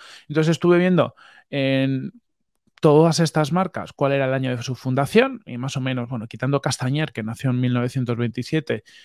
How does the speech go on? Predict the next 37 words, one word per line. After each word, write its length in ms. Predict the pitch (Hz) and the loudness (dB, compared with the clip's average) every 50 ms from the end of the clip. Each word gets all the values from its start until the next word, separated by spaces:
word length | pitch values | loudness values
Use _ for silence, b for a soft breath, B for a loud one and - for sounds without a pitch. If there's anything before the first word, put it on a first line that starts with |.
| b b _ | b b _
el 140 | - 135 127 | -2 -2 2
resto 280 | 127 147 151 - - | 2 0 0 2 0
están 280 | 139 - - 139 135 127 | -2 0 0 0 0 2
todos 440 | - 151 147 135 123 117 113 120 117 - - | 2 4 4 4 2 2 0 -4 -8 -12 -10
entre 480 | 131 131 127 - 131 127 123 123 120 113 - | -10 -10 -8 -6 -4 -4 -2 -4 -4 -6 -8
dos 320 | 131 120 113 127 120 120 | -10 -6 -4 -4 -2 2
mil 200 | 139 143 143 - | 2 2 2 4
catorce, 480 | - 135 127 143 143 131 - - 139 - | 2 2 4 2 0 0 0 -2 0 2
que 240 | - 139 139 139 | 4 4 4 4
nació 720 | 139 139 135 - - 143 143 139 139 139 139 135 135 131 - | 4 2 0 0 2 4 6 6 8 8 8 6 6 4 2
P 80 | 143 139 | 2 4
de 160 | 139 139 123 | 4 4 4
Paola, 460 | - 135 143 156 156 131 117 104 - b b b b b b b b _ | 4 4 4 4 2 2 0 -2 -4 b b b b b b b b _
y 200 | - 151 139 131 | 0 2 2 4
dos 200 | 120 127 120 113 | 2 2 2 2
mil 160 | 135 139 135 | 2 0 2
diecisiete, 600 | 127 135 139 - 139 123 - 160 151 135 131 120 | 2 2 2 2 0 0 0 0 2 2 0 -2
que 80 | - 120 | -2 -4
nació 340 | 120 120 - - 139 131 117 | -4 -4 -2 -2 -2 -2 0
Tropic 360 | - 131 117 127 143 139 - | -2 -4 -2 -2 -2 -4 0
Field, 260 | - 202 226 269 262 - _ _ _ _ | 2 2 2 2 -2 -6 _ _ _ _
nacen 380 | - 131 127 123 - 151 131 123 | -8 -6 -6 -2 0 0 0 2
todas 280 | - 127 123 135 123 | 2 4 4 4 2
en 140 | 135 131 120 | 2 0 0
esos, 480 | 117 117 - - 113 110 117 - - 262 - | -2 -4 -6 -6 -8 -8 -8 -10 -12 -6 -4
en 140 | 135 127 | -2 0
esos 280 | 123 120 - - 120 - | 0 0 -2 -4 -6 -4
tres 240 | - 127 117 - - | -4 -4 -4 -6 -8
años. 400 | - - _ - - - - - b b b b b b b b _ | -12 -14 _ -18 -18 -18 -18 -18 b b b b b b b b _
Em, 420 | 135 127 123 127 127 123 123 - - _ _ _ _ _ _ _ _ _ _ _ _ _ _ _ - _ _ _ _ _ _ _ _ _ | -4 -2 0 0 0 -2 -2 -4 -10 _ _ _ _ _ _ _ _ _ _ _ _ _ _ _ -20 _ _ _ _ _ _ _ _ _
y 120 | 165 151 | 6 8
luego, 520 | 139 151 185 233 247 240 208 214 226 240 - | 10 10 10 10 10 8 8 6 6 4 2
viendo 280 | 202 143 147 160 185 | 2 2 2 2 2
un 40 | 180 | 2
poco 240 | - 202 185 214 208 | 0 -2 0 2 4
la, 180 | 202 175 147 - | 6 4 4 4
lo, 260 | 147 135 123 - - | 2 2 2 0 -2